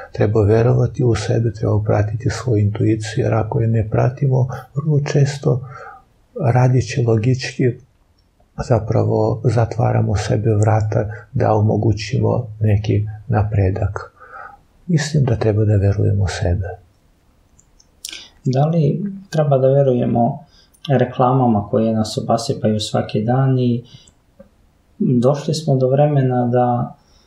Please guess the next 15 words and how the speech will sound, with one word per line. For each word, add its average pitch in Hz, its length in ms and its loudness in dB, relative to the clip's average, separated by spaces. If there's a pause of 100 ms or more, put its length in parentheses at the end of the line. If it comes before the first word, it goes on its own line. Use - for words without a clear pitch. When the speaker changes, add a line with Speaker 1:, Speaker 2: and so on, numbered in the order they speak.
(460)
Speaker 2:
u 127 200 -2
periodu 135 520 2
kada 139 220 2
ima 135 220 2
sve 139 220 0
više 131 380 0
gojaznih 107 600 0
ljudi 110 300 -2
i 104 160 -2
ljudi 110 300 -2
koji 113 300 -2
fizički 117 560 -4
nisu 110 320 0 (100)
funkcionalni, 139 880 2
e, - 600 -12